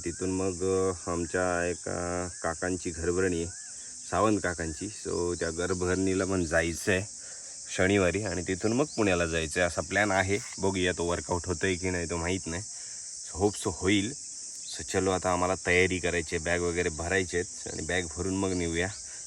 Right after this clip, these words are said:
So, ब्लॉगमध्ये कंटिन्यू राहा. जे कोणी चॅनलला नवीन बघतायत, त्यांनी पटापट चॅनलला सबस्क्राईब करा आणि आमच्या टेरेसवरून जो व्ह्यू आहे पूर्ण सह्याद्रीची पर्वतरांगा, ती तुम्हाला मी दाखवतो. So, चलो,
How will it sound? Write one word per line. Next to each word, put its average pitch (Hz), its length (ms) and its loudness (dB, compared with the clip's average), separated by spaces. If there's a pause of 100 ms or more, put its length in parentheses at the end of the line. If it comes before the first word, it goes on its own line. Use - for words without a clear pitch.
(120)
So, 78 60 -10
ब्लॉगमध्ये 90 420 2
कंटिन्यू 95 420 2
राहा. 104 360 -4
जे 90 160 4
कोणी 98 240 0
चॅनलला 92 300 2
नवीन 95 320 4
बघतायत, 92 300 0
त्यांनी 87 180 -4
पटापट 95 300 0
चॅनलला 85 400 0 (340)
सबस्क्राईब 95 500 0
करा 73 160 -2 (340)
आणि 87 240 -4
आमच्या 90 400 0
टेरेसवरून 104 520 0
जो 98 100 -2
व्ह्यू 104 260 0
आहे 87 120 4 (440)
पूर्ण 92 220 2
सह्याद्रीची 90 640 0
पर्वतरांगा, 82 760 -2
ती 82 80 -4
तुम्हाला 82 300 -2
मी 82 120 -2
दाखवतो. 80 520 -2 (540)
So, 80 40 -8
चलो, 95 260 -2